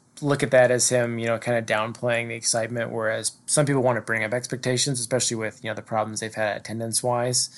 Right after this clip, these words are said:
Um, and I guess it is kind of unusual to see Fleck kind of downplay anything 'cause he's usually kind of a good hype man, or at least that's the perception that people have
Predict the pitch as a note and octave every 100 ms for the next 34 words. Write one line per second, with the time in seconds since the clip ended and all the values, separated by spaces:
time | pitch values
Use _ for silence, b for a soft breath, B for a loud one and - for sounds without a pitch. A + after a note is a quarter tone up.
0 | B B B B A#2 A2+ G2+ G#2+ G#2+ B
1 | B B C#3+ D3 E3 E3 D3+ E3 - E3+
2 | B2 A2+ A#2+ B2 B2+ A#2+ - B2 - B2
3 | A#2+ A#2 - A#2 A2 G2+ G#2+ G#2 A2 A#2+
4 | G#2 G#2+ A2 A#2 A#2+ - A2+ G#2 A2+ A#2
5 | A2 A2+ A2 G2+ G#2 G#2+ - A2 - A2+
6 | A2+ G#2+ - A2+ B2 A#2+ A#2 G#2 - A#2
7 | G#2+ A2+ - G2+ F2+ A#2 G2+ F#2+ G2 G#2
8 | A#2